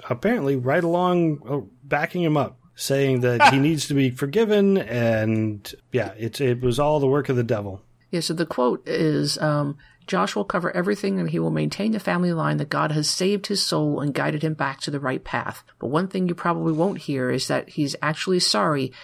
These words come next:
Speaker 3: as he believes that external forces were to blame for his behavior. He's not sorry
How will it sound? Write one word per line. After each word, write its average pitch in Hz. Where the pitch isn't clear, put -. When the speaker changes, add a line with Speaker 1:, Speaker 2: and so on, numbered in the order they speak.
Speaker 3:
as 139
he 151
believes 175
that -
external 233
forces 226
were 160
to 170
blame 202
for 196
his 165
behavior. 156
He's 143
not 214
sorry 131